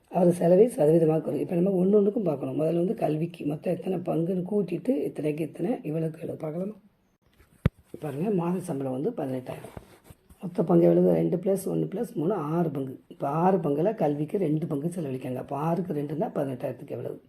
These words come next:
ஒரு ஆறு ஆறு, மூ-, மூணாயிரம். மூணாயிரம் ஆறு வந்து என்னது? பதினெட்டாயிரம். அப்ப மூணு ரெண்டு ஆறு, ஆறாயிரம்.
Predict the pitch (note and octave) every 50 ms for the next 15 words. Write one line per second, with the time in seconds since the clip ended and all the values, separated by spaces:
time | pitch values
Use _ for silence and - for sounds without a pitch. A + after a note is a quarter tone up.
0 | _ _ _ _ _ _ _ _ _ - D3+ D#3+ D#3+ D#3 D3 D3 C#3 C#3+ F#3 A#3
1 | C#4 - - - _ _ _ _ _ _ _ _ _ _ _ _ _ _ _ _
2 | _ _ _ _ - E3+ E3 D#3+ D#3+ D3 D3+ D#3+ E3+ F3+ F3+ F3+ F3 D#3+ D#3 D3
3 | - - D3+ E3 E3+ F3 F3+ E3+ E3 D#3+ E3+ F#3 F#3+ F#3+ F#3+ F#3+ D#3+ D#3+ D#3+ D#3
4 | D3+ D3 D3+ _ _ _ _ _ _ _ - D#3 D3+ D3+ D#3 C#3 - C#3 C3+ B2+
5 | - - - - D3 - G3 G3 F3 D#3 D#3+ D#3+ E3+ E3 D#3+ E3 D#3+ E3 D#3+ C#3+
6 | C#3 D3 D3 F#3+ F#3+ - - C#3+ C#3 C#3 C#3+ D3 C#3+ C#3 B2+ - -